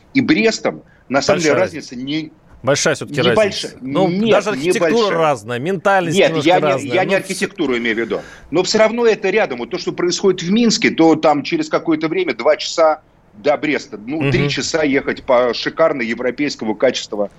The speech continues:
Speaker 1: супершоссе, понимаешь, там, да, вот это вот Москва-Брест, который идет там. А, только надо соблюдать скорость. Там в Беларуси плюс десять километров, а у нас в России плюс двадцать. Я вот, например,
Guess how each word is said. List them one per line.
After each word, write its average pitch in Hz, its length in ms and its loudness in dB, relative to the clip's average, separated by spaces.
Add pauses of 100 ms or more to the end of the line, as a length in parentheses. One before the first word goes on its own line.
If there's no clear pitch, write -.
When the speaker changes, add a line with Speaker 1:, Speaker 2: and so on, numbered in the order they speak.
(240)
Speaker 1:
супершоссе, 139 960 0
понимаешь, 98 500 -4
там, 78 220 -4
да, 98 160 4
вот 98 120 -2
это 87 160 -4
вот 82 140 -6
Москва-Брест, 95 720 0
который 76 420 -12
идет - 300 -10
там. - 100 -8 (560)
А, 101 260 4
только 127 200 -8
надо 120 140 -2
соблюдать 127 440 -2
скорость. 190 460 -4
Там 113 140 -4
в 107 40 -10
Беларуси 127 440 -2
плюс 123 260 -2
десять 143 320 -4
километров, 104 520 -2
а 104 60 0
у 104 60 0
нас 127 180 0
в - 40 -4
России 113 260 0
плюс 113 240 -2
двадцать. - 420 0
Я 104 80 2
вот, 95 140 -2
например, 101 360 -2